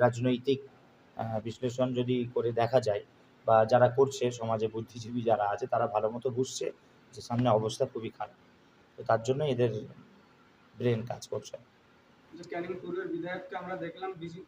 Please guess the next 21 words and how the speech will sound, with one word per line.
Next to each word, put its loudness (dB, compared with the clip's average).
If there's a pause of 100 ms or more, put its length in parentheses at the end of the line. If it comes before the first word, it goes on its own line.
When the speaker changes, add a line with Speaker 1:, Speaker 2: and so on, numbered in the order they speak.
Speaker 2:
বিভিন্ন -4
পূজা -8
শারদীয় -6 (140)
শুভেচ্ছা -10
জানাচ্ছে -10
বা -8
উদ্বোধনে -6
যাচ্ছে -8
বা -4
রামনবমীর -6
মিছিলে -10
হাঁটছে, -14
এই -6
বিষয়ে -6
আপনার -6 (500)
চাচা -2
পীর -6 (260)
ইব্রাহিম -4
সিদ্দিকী -10
তিনি -14
একটা -14